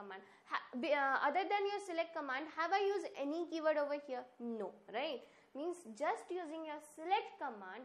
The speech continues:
we can use three types of variation, right? So this was all about your select command.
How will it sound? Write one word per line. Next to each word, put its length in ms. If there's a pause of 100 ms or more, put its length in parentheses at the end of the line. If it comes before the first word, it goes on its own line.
we 80
can 320
use 240 (320)
three 240 (320)
types 320
of 160
variation, 640 (1500)
right? 240 (400)
So 80
this 240
was 160 (240)
all 320
about 320
your 160
select 320
command. 320